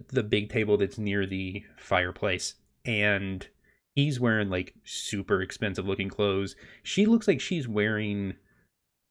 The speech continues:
like, presuming this is who you think she is, she's wearing armor in her own house. Um, and that should tell you a lot about, about this woman and, and how she handles things.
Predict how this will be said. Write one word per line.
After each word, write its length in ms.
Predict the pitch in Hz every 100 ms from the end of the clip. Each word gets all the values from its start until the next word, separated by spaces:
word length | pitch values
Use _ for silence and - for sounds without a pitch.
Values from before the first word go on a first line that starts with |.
| _ _ _ _ _ _ _ - _ _ _ _ _ 147
like, 280 | 123 - _ _ _ -
presuming 680 | - 147 165 190 190 180 - - -
this 300 | 131 123 127
is 100 | 113
who 80 | 123
you 180 | 107
think 220 | 101 104 104
she 200 | 127 123
is, 200 | 117 - - _
she's 260 | - 135 120
wearing 340 | 165 190 151
armor 360 | 123 127 127 117
in 160 | 117
her 200 | 110 117
own 180 | 107 95
house. 440 | 92 95 - - - - _ _ - - _ _
Um, 440 | 147 123 107 98 - _ -
and 160 | 120
that 120 | 113 -
should 140 | 120
tell 140 | 131
you 200 | 123 113
a 40 | 95
lot 440 | 95 98 104 98
about, 520 | 92 95 92 90 - - _ _ _ _ _ - _ _ -
about 260 | 117 101 -
this 140 | 87
woman 240 | 101 92
and, 200 | 95 98 98
and 180 | 104
how 180 | 98 110
she 180 | - 101
handles 320 | 107 95 95
things. 380 | - 92 92